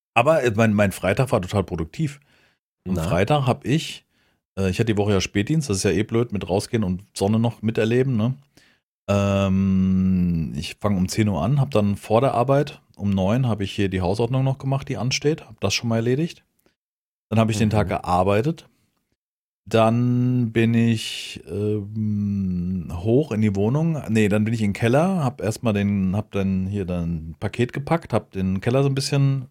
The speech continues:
Speaker 1: durchforstet nach noch Kartonage und hab dann das Renovierzeug rausgeholt und hab Freitag am Abend haben wir das Bad oben gepinselt, was ja auch die ganze,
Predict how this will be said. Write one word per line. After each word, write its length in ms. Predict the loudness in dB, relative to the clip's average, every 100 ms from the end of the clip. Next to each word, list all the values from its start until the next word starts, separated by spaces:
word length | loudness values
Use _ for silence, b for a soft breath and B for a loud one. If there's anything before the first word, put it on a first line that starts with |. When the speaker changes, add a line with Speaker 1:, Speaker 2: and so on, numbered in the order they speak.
| _
Speaker 1:
durchforstet 560 | -2 -2 2 0 0 -2
nach 160 | 0
noch 160 | 0 -2
Kartonage 680 | -2 -2 0 2 2 0 -2 b b b b b _ _ _ _
und 380 | 2 4 4 2
hab 160 | 0
dann 580 | 0 2 2 0 0 0
das 280 | 2 0 2
Renovierzeug 580 | 2 4 2 2 -2 0
rausgeholt 500 | -2 0 2 2 0
und 120 | 0
hab 220 | -2 -2
Freitag 440 | -6 -2 0 0 -2
am 160 | -2
Abend 340 | 0 0 0 -2
haben 140 | -2 -2
wir 80 |
das 120 | -2 0
Bad 260 | 2 2
oben 200 | 0 -2
gepinselt, 540 | -4 -4 -2 -2 -6 -10
was 140 | -6
ja 60 | -2
auch 120 | -2
die 100 | -2
ganze, 340 | -2 -2 -4